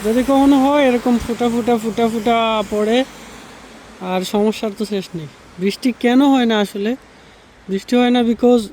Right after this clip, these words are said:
স্নো পড়ে এখানে। সবসময় হচ্ছে আপনার তুষার থাকে, হ্যাঁ, বরফ টরফ থাকে মোটামুটি, এই জন্য এখানে বৃষ্টি হয় না খুব একটা। So, ওয়েদার যখন মাইনাস থেকে উপরে থাকে, তখন মাঝে মধ্যে বৃষ্টি হয়।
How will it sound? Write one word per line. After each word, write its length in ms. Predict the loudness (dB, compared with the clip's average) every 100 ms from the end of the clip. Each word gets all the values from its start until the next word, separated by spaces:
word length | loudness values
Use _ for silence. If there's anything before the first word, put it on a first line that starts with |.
| -16
স্নো 320 | -6 0 0
পড়ে 320 | 0 0 0
এখানে। 280 | -2 -4 -6 -8 _ -20 -20 _ _ _ _ _ _ -18
সবসময় 500 | -12 -6 -2 -2 -4
হচ্ছে 220 | -4 -4
আপনার 320 | -4 -2 -4 -6 -14 _ -12
তুষার 340 | -8 -4 -2 -2
থাকে, 400 | -4 -2 -2 -4 -10 -20 -20 -20 -20 -20 -16 -4
হ্যাঁ, 200 | -4 -4 -8 -6
বরফ 240 | -2 0 0 0
টরফ 200 | -2 -2
থাকে 240 | -6 -2
মোটামুটি, 460 | -2 -2 -2 0 0
এই 100 | 0
জন্য 320 | 0 0 0 -4 -16 -20 -20 -20 _ -20 -20 -20 -20 -20 -20 -20 -20 -20 -20 -12
এখানে 240 | -6 -4
বৃষ্টি 400 | -2 -2 0 0
হয় 240 | 2 0 0
না 100 | 0
খুব 220 | -2 -4
একটা। 240 | -8 -16 -20 -20 -20 -20 -6
So, 220 | 0 0 -2 -10 -20 -20 -12 -2
ওয়েদার 380 | 0 2 0 0
যখন 360 | 0 0 -2 -4 -16 -20 -20 -20 -20 -20 _ -20 -10
মাইনাস 420 | -6 -2 -2 -2
থেকে 180 | 0 2
উপরে 340 | 2 2 0 0
থাকে, 280 | 0 -2 -4
তখন 240 | -4 -2
মাঝে 300 | -2 -2 -2
মধ্যে 200 | -2 -4
বৃষ্টি 360 | -6 -6 -8 -10
হয়। 200 | -10